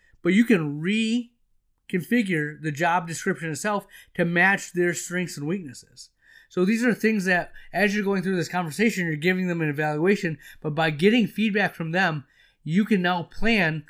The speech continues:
what you're gonna do in the first quarter of next year. Okay, so don't be afraid to get into detail, find out what they like and don't like, and if it's a hard, "Hey, you have to do this,"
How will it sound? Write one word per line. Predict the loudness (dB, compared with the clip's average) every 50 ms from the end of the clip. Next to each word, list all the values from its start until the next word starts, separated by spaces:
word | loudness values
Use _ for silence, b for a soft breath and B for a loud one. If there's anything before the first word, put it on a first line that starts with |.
| _ _ _
what | -2 0 2
you're | 2 2
gonna | 0 0 -2 0
do | 0 0 -2 0
in | 0
the | -2 -2
first | -2 -2 -2 -2 -4 -4
quarter | -4 -4 -2 -2 -2 -4
of | -2
next | -2 -2 -2 -4 -6 -6
year. | -6 -6 -6 -8 _ _ _ _ _ _ _ _ _ _ _ _ _ -12
Okay, | -6 0 0 0 0 -2 B B B B
so | -2 -2 -2 -2
don't | -4 -10 0 2 4 4 4 2 2
be | 4 4
afraid | 4 4 4 0 0 2 2 2 0 -2 -4
to | -4
get | -2 -2 0
into | 0 -2 -2 -4 -4
detail, | -2 -2 -4 -2 -2 -4 -4 -4 -4 -6 B B B B B
find | 0 2 2 4
out | 2 2
what | 2 2 2
they | 2 0 2
like | 2 2 0 0 0
and | 0 0
don't | 0 0 0
like, | -2 -4 -4 -4 B B B B B -6
and | -4 0
if | 4 4
it's | 4 4
a | 2 -2
hard, | 0 0 0 2 0 0 2
"Hey, | 2 2 2
you | 2 2 0 -2 -2
have | -2 0 0 0 0 0 -2
to | -6 0
do | 2 2 4 4
this," | 2 2 0 -4 -6 -10 -16